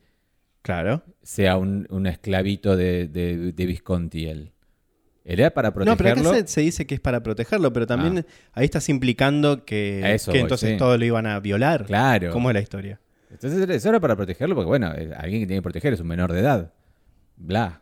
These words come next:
Speaker 2: o sea, hay que protegerlo, es, es, es así.
Speaker 1: Y realmente hay que estar medio, medio pervertidito para si estás mirando a este chiquito.
Speaker 2: Y qué sé yo, si
Speaker 1: La
Speaker 2: yo
Speaker 1: verdad,
Speaker 2: creo que
Speaker 1: es
Speaker 2: sí.
Speaker 1: un pibito.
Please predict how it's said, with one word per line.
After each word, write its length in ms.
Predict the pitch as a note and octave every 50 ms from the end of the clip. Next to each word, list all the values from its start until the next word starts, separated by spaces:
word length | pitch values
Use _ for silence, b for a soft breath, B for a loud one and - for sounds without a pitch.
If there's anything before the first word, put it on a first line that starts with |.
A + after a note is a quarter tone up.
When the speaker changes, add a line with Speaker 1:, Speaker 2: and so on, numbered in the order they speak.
| _
Speaker 2:
o 80 | - F2
sea, 120 | - -
hay 60 | D#2+ D#2+
que 80 | E2
protegerlo, 540 | D#2 E2 D#2 E2 - C#3 D3 A#2 F#2 E2 D#2
es, 180 | D#2+ D#2 D2+ -
es, 180 | C#2 D2+ E2+ -
es 160 | - E2+ -
así. 320 | E2 E2 C#3+ D#3+ A#2+ - _
Speaker 1:
Y 100 | - B2+
realmente 460 | B2+ C#3+ C#3 C#3+ D#3 D#3 C#3 B2 A2+ G2+
hay 140 | F#2 A#2+ B2+
que 60 | C3
estar 220 | B2 - C#3 B2+
medio, 420 | B2+ B2 B2+ C3 C3+ B2 A2+ G#2 G2+ F#2 E2+ - - - - A3+ - _ _
medio 760 | - G#2 A#2 A#2 A#2+ B2 B2 A#2+ A2+ G#2+ G#2 G2 F#2+ F#2+ F#2 -
pervertidito 640 | - G2+ F#2+ F#2+ F#2+ F#2 - G2+ G#2+ A#2 A2 A2 F#2+
para 180 | F2 F2 F2 F2+
si 120 | F2+ -
estás 180 | F#2 - - F#2+
mirando 300 | G2+ F#2+ F#2 F#2+ G2 F2+
a 80 | F2+ E2+
este 400 | - - F#2 F2 E2+ D#2 D#2 F2+ - -
chiquito. 480 | - G2 F2 F2+ F2 - E2+ F2+ G2+ - _ _ _ _ -
Speaker 2:
Y 100 | G#2+ -
qué 120 | - -
sé 120 | - - D#3
yo, 240 | - - - -
si 140 | - - -
Speaker 1:
La 60 | F2+ E2+
Speaker 2:
yo 40 | -
Speaker 1:
verdad, 140 | C3+ -
Speaker 2:
creo 120 | - - C3+
que 60 | F#2
Speaker 1:
es 60 | - F#2+
Speaker 2:
sí. 140 | G#2+ C#3+ A#2
Speaker 1:
un 40 | G#2
pibito. 340 | A2 G#2+ A2+ A2 G#2 F2+